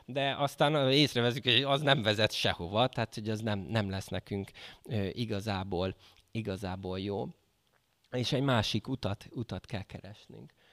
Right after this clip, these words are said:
És hát, <clears throat> amiről, ö, az igénk szól, ami e-, egészen, egészen különleges, hogy Jézus azt mondja saját magáról, hogy én vagyok az ajtó.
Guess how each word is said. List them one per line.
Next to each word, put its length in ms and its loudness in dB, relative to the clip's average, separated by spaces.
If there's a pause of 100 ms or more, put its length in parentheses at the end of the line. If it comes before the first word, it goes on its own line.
(720)
És 220 2
hát, 240 2 (240)
<clears throat> 380 2
amiről, 520 6 (280)
ö, 340 0
az 180 -4
igénk 400 0
szól, 440 0
ami 320 -4
e-, 360 -6
egészen, 460 -2
egészen 460 -6
különleges, 720 -4 (720)
hogy 180 0
Jézus 380 4
azt 200 2
mondja 280 0
saját 480 4
magáról, 580 -4 (1200)
hogy 260 -4
én 260 0
vagyok 520 -2 (1040)
az 220 -10
ajtó. 680 -8